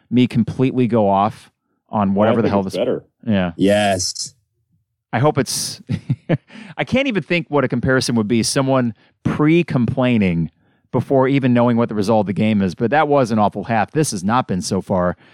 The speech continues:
Speaker 1: Shot clock winding down. We got a foul on the floor, so not a huge deal. That's the third foul on Illinois for the half. There's three fouls on Northwestern. So right now, that's not a huge issue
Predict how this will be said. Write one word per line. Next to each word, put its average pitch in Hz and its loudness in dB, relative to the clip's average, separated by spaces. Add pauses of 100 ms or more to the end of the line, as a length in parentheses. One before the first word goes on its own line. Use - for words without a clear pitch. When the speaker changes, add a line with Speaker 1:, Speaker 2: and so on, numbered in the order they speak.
(200)
Speaker 1:
Shot 151 0
clock 147 0
winding 131 0
down. 127 0
We 123 -2
got 120 0
a - -4
foul 214 2
on 190 -2
the 139 -2
floor, 107 2 (560)
so - -2
not 175 2
a - 0
huge 110 2
deal. 104 2
That's 127 -2
the 117 -10
third 143 0
foul 123 2
on 113 2
Illinois 110 2
for 110 -6
the 101 -6
half. 107 -2
There's 101 -6
three 117 -2
fouls 104 0
on 98 -2
Northwestern. 104 -2
So - -10
right 110 -2
now, 104 -4
that's 101 -8
not 95 -2
a 87 -12
huge 98 -2
issue 98 -2